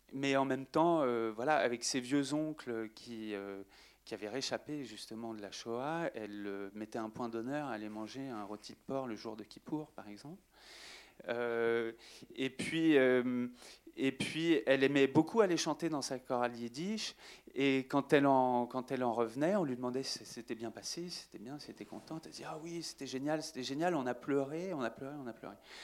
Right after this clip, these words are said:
Euh, c'est vra-, c'est, c'est vraiment... Euh, et puis c'est, je suis, j'y suis allé aussi dans cette chorale de temps en temps. Et c'est vrai qu'au bout de dix minutes, on,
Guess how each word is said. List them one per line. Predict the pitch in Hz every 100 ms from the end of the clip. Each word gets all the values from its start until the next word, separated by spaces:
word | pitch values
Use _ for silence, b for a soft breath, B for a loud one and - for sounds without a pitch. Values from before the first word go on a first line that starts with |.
| B B B -
Euh, | 135 135 135 131 135 - -
c'est | 135 -
vra-, | 135 135 -
c'est, | - 147 131
c'est | 120 -
vraiment... | 123 131 139 170 220 214
Euh, | 131 117 110 110 -
et |
puis | - 120
c'est, | - 123 -
je | -
suis, | - 120 110
j'y | 104 - 92 107 101
suis | - 110
allé | 101 135 214
aussi | 127 - -
dans | 165
cette | 113 -
chorale | - 107 135 156
de | 110
temps | - 104
en | 104
temps. | - 175 B B B B -
Et |
c'est | 110
vrai | 131 185
qu'au | 131
bout |
de | 127
dix | 120
minutes, | 135 147 196 196
on, | 135